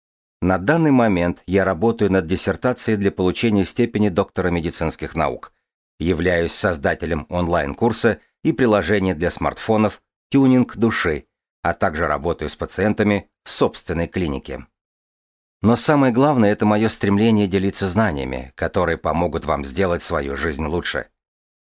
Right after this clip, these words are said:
Как психотерапия способна улучшить физическое здоровье? Следует начать с теста и взаимосвязи эмоционального и физического самочувствия. Каждое переживание влечёт за собой выработку тех или иных гормонов. Например,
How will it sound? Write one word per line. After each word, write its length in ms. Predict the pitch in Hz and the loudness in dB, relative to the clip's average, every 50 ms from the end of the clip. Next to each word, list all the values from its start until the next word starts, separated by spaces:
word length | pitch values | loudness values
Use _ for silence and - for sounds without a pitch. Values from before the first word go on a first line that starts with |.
| _ _ _ _ _ _ | _ _ _ _ _ _
Как 340 | - 165 143 117 - - - | 0 0 0 0 -2 -6 -8
психотерапия 840 | - - - 131 113 - 107 - 110 101 101 - - 143 147 139 123 | -6 -2 0 0 0 0 0 0 0 0 0 0 0 2 2 2 2
способна 540 | - - - 107 - - 117 92 92 95 92 | 0 -2 -2 -4 -2 -2 -4 -2 0 0 2
улучшить 360 | 90 98 107 104 - 92 - | 2 2 2 0 0 -4 -6
физическое 600 | - - 110 90 95 - - 85 - - 92 85 | -4 -2 -2 0 -2 -2 -4 -6 -6 -4 -4 -4
здоровье? 480 | 76 78 82 76 69 62 64 62 - - _ _ _ _ _ _ _ _ _ _ | -2 -2 -2 -2 -2 -4 -6 -8 -12 -14 _ _ _ _ _ _ _ _ _ _
Следует 520 | - - - 101 101 98 78 82 80 - - | -6 -2 0 2 2 2 0 -2 -4 -2 -2
начать 420 | 80 76 - - 107 110 104 - - | -2 -2 0 0 0 0 0 -2 -6
с 140 | - - - | -10 -8 -2
теста 380 | - 101 80 71 - - 104 | -2 0 0 -2 -2 -2 -2
и 60 | 107 | -2
взаимосвязи 880 | 92 82 90 87 80 78 78 78 - - 80 82 85 85 76 80 82 - - | 0 0 0 0 0 0 -2 -2 -4 -4 -2 -2 -2 -2 -2 -4 -6 -6 -4
эмоционального 840 | 87 82 80 78 - - 78 73 85 104 113 113 104 92 87 76 - _ _ _ _ - | -4 -4 -4 -4 -4 -4 -4 -2 0 2 2 2 2 2 0 -2 -4 _ _ _ _ -2
и 100 | 113 104 | -2 0
физического 640 | - 110 104 82 107 131 - 87 78 - - 78 73 | 2 0 0 2 0 0 -2 -4 -6 -6 -6 -6 -6
самочувствия. 800 | - - 78 76 76 - - 82 - - - 80 76 73 - _ _ _ _ _ _ _ _ _ _ _ _ _ | -4 -2 -2 -2 -2 -4 -6 -8 -10 -8 -8 -8 -8 -10 -12 _ _ _ _ _ _ _ _ _ _ _ _ _
Каждое 400 | - 139 135 131 110 92 110 101 | 0 2 2 2 2 2 0 0
переживание 720 | - 110 107 110 101 95 104 101 120 131 127 120 107 98 | 2 2 2 2 2 2 2 2 2 2 2 2 2 2
влечёт 360 | 90 98 92 - - 113 104 | 2 0 0 0 0 0 0
за 100 | 92 101 | 0 -2
собой 420 | - - 104 92 90 104 104 101 90 | -2 -2 -2 -2 0 2 2 2 2
выработку 520 | 80 95 107 110 92 107 101 - - 98 | 2 2 2 2 2 0 0 0 -2 -4
тех 320 | - - 120 120 117 - | -2 0 -2 -2 0 -2
или 140 | 113 110 107 | 0 0 2
иных 240 | 104 95 95 92 87 | 2 2 2 0 0
гормонов. 580 | - 98 92 82 76 71 69 65 62 - - _ _ _ _ _ _ _ _ _ - | -2 -2 -2 0 -2 -4 -4 -4 -8 -10 -16 _ _ _ _ _ _ _ _ _ -2
Например, 560 | 85 87 - - 82 82 80 82 82 76 | -2 0 0 0 -2 0 0 -2 -2 -4